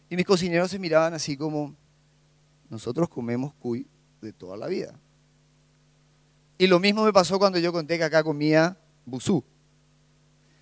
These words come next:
Porque en este país tenemos realmente una inmensidad y una dimensión de alimentos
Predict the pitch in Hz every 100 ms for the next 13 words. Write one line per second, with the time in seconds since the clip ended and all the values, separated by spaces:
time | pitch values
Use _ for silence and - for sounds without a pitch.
0 | _ _ - 220 214 175 185 233 226 208
1 | 196 170 151 - _ _ _ _ _ _
2 | _ _ _ _ _ _ - 147 175 170
3 | 170 190 190 185 175 170 170 170 175 165
4 | - 147 156 127 - 143 156 180 175 180
5 | 165 139 - 220 233 220 214 151 117 113
6 | 147